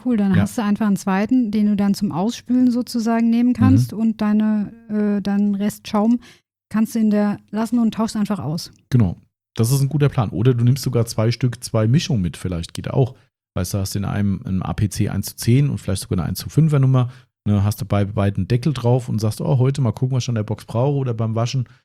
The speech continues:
Speaker 2: Alles klar, hier ist mein eins zu fünf, zack, Deckel auf, Sprüher drauf, los geht's. Eigentlich echt eine smarte Geschichte, muss ich sagen.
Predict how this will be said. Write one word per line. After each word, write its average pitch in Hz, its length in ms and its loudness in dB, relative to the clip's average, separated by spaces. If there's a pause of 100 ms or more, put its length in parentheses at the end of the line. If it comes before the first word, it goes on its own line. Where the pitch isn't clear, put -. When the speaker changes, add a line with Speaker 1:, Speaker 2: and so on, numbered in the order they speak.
(220)
Speaker 2:
Alles 170 220 -2
klar, 117 260 2
hier 127 160 0
ist 120 140 -2
mein 113 320 2 (500)
eins 107 160 2
zu 104 100 -2
fünf, 156 340 0
zack, - 380 -4
Deckel 123 240 0
auf, 117 380 0 (640)
Sprüher 110 340 2
drauf, 101 300 -4
los 98 200 -4
geht's. - 420 -4
Eigentlich 175 380 2
echt - 220 0
eine 151 60 0
smarte 127 340 0
Geschichte, 120 360 -4
muss 85 140 -6
ich 80 80 -10
sagen. 82 220 -6